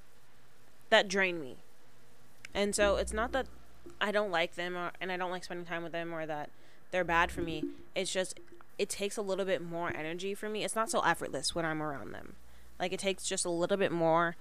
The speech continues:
for me to engage with them, to be around them, even though there's nothing wrong with them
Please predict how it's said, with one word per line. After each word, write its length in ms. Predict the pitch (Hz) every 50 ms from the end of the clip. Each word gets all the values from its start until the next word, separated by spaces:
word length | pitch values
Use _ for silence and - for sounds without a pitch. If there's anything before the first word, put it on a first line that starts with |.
| - - - - -
for 120 | - - 185
me 380 | 185 180 170 170 165 160 160 - -
to 400 | - - 185 175 165 156 156 160 - - - - - - - - - -
engage 400 | - 196 190 170 170 170 170 -
with 120 | 175 165
them, 300 | - 170 165 165 175 170 165
to 440 | - 180 165 160 156 151 151 156 151 - - - - - - - - - - - - - - - - - - - - - - - - - - - 185
be 140 | 196 190
around 180 | 185 180 175 180
them, 180 | 185 185 180 -
even 220 | 185 190 196 196
though 140 | 196 190 185
there's 200 | 196 190 175 170
nothing 320 | 180 175 - 208 196 185
wrong 200 | 160 170 180 175
with 120 | 170 160 -
them 340 | 151 143 143 160 196 220